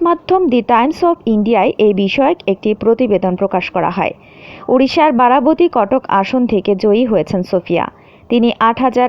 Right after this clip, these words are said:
এক ভোটে বিজেপির পূর্ণচন্দ্র মহাপাত্রকে হারিয়েছেন। এ আসনে তৃতীয় হয়েছেন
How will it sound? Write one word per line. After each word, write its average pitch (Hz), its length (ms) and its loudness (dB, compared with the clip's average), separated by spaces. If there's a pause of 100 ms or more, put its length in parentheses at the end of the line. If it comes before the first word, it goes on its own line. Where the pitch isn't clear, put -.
এক 202 200 2
ভোটে 208 300 0
বিজেপির 196 480 0
পূর্ণচন্দ্র 262 760 0
মহাপাত্রকে 185 680 -2
হারিয়েছেন। 190 560 -2 (440)
এ - 100 0
আসনে 311 340 0
তৃতীয় 330 400 2
হয়েছেন 330 340 0